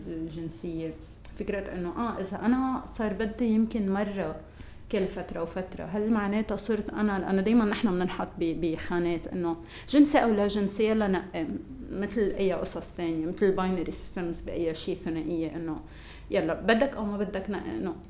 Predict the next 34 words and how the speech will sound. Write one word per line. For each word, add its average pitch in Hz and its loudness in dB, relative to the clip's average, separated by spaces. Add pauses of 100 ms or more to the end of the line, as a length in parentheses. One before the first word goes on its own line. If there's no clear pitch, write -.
لا، - -2
فيه 285 2 (160)
تقطع 214 0
فترة 190 -4
يكون 180 -2
بدي 185 0
أعمل 240 8
أو - -2
ما 196 -2
أعمل، 220 2
it's - -8
up - -6
to 214 0
me. 220 2 (920)
بس، 180 2
آه، 175 0 (720)
مش - -16
بالضرورة 190 0
أكون 196 -4
عم 160 -4
بنحط. 180 -6 (480)
بالنهاية 190 0 (120)
أنا 202 2
عم 165 -2
حس - -8
هيدي - -8
الأحاسيس 170 -8
وأنا 170 -4
اللي 165 -4
بحط - -12
حالي - -10
بهي 175 -10
الخانات. 208 -4
ف، - -8